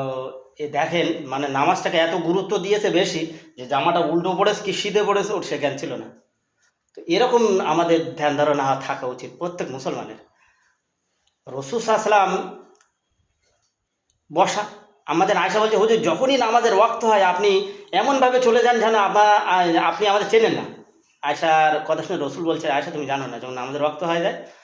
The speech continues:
তখন হক আদায় করার জন্য আমি ছুটে চলে যাই, তারপরে আবার তোমাদের সঙ্গে এসে মিশে যাই।"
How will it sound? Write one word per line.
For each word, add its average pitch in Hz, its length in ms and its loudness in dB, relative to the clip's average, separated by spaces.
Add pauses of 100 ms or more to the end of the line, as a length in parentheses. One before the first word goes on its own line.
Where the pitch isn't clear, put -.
(140)
তখন 139 200 -8
হক 139 220 -6
আদায় 147 180 -2
করার 139 220 -6
জন্য 143 160 -10
আমি 135 120 -10
ছুটে 123 180 -16
চলে 110 200 -20
যাই, - 120 -20 (600)
তারপরে 165 300 0
আবার 143 200 2
তোমাদের 135 240 -8
সঙ্গে 123 160 -12
এসে 117 140 -16
মিশে 117 220 -16
যাই।" 117 120 -18